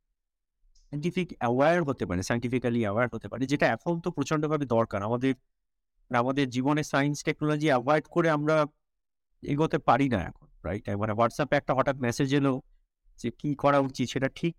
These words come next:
না ভুল, সেটার জন্য যে আন্ডারস্ট্যান্ডিং, সেটা সব মানুষের থাকা উচিত।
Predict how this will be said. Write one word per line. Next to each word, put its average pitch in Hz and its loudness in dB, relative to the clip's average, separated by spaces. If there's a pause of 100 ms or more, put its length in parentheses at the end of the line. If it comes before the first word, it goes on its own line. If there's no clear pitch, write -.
না 156 2
ভুল, 139 -4 (580)
সেটার 147 0
জন্য 147 0
যে 165 4
আন্ডারস্ট্যান্ডিং, 131 2
সেটা 160 -4
সব 160 0
মানুষের 202 2
থাকা - -4
উচিত। 101 -10